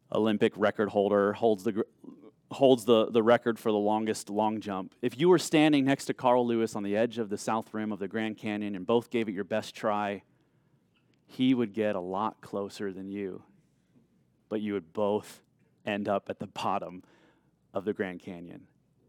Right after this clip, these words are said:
We don't need to just jump harder. We don't just need to be better. We don't need to just be, uh, have greater character, because the grace of God doesn't give us that little dose of what we need. The grace of God is, is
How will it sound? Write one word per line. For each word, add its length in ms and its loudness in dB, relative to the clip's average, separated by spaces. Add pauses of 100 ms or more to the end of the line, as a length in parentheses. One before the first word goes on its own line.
(680)
We 140 6
don't 240 8
need 200 4
to 60 2
just 200 -2
jump 300 4 (140)
harder. 500 4
We 120 2
don't 180 2
just 260 -2
need 220 2
to 80 4
be 240 2
better. 520 0
We 140 -2
don't 200 0
need 320 4
to 80 0
just 260 -4
be, 180 4 (600)
uh, 180 0
have 220 2
greater 240 6
character, 960 2 (340)
because 220 8
the 80 8
grace 280 10
of 120 0
God 220 4
doesn't 340 4
give 240 8
us 140 6
that 180 4
little 200 4
dose 440 2
of 80 -6
what 160 2
we 140 2
need. 360 2
The 80 -4
grace 320 -2
of 160 -6
God 300 4
is, 160 2 (320)
is 200 6